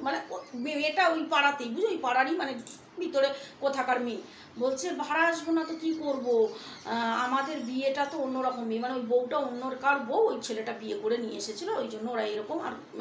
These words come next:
অভাবে বলে এরকম জায়গায় ভাড়া আছে।" বলছে, "ওই জন্য আমরা এখানে ভাড়া থাকি গো, আমাদের একটা ঘটনা আছে তো, ওই জন্য।"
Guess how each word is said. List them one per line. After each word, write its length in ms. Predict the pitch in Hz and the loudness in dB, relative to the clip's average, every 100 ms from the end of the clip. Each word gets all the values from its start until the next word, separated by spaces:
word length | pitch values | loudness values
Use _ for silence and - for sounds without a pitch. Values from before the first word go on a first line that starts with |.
| 226 | -4
অভাবে 360 | 254 247 262 277 285 | -2 2 4 2 0
বলে 160 | 403 762 - - - | -2 -4 -8 -18 -2
এরকম 320 | 262 254 226 | 2 2 2
জায়গায় 300 | 220 226 285 - | 0 2 2 0
ভাড়া 140 | 147 135 | -6 -8
আছে।" 280 | - - - - - - - | -8 -12 -14 -18 -20 -20 -12
বলছে, 160 | - 294 | -8 -2
"ওই 140 | 233 | -2
জন্য 180 | 226 262 | 0 -2
আমরা 180 | 254 247 | -2 0
এখানে 340 | 226 - 220 | -2 -2 -6
ভাড়া 300 | 220 - 202 | -6 -6 -6
থাকি 280 | 202 226 - | -6 -8 -8
গো, 140 | 208 208 | -10 -8
আমাদের 300 | 196 190 214 | -6 -6 -6
একটা 200 | 214 254 220 | -6 -8 -6
ঘটনা 300 | 202 220 233 | -6 -4 -2
আছে 240 | 247 359 359 | -4 -4 -4
তো, 200 | 622 - - - - 247 | -2 -4 -6 -16 -4 2
ওই 160 | 233 | 2
জন্য।" 260 | 196 180 | 2 -6